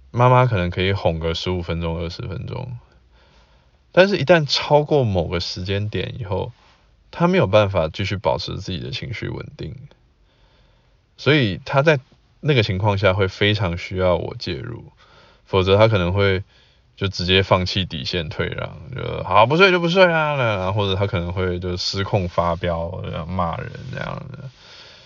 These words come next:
反而是身边的几个朋友里面啊，反而都是当爸爸的，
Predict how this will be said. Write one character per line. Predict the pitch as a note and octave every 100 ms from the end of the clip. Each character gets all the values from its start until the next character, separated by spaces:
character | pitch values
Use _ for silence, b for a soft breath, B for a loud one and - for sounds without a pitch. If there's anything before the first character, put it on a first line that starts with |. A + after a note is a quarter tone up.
| B B B B B B _ _ _ _ _ _ _ _ _ - -
反 | A#2
而 | A#2+ C3
是 | D3 F#3 D#3+ C#3 A2 - _ _ _ _
身 | - F#3+
边 | F#3+
的 | F3
几 | G#2
个 | F#2+
朋 | G#2 A2
友 |
里 | A2
面 | F2 G2 F#2
啊， | - G#2
反 | G2+
而 | G2+
都 | B2+
是 | D#3 D#3
当 | - C#3+ D3
爸 | D#3 B2
爸 | F2+
的， | - -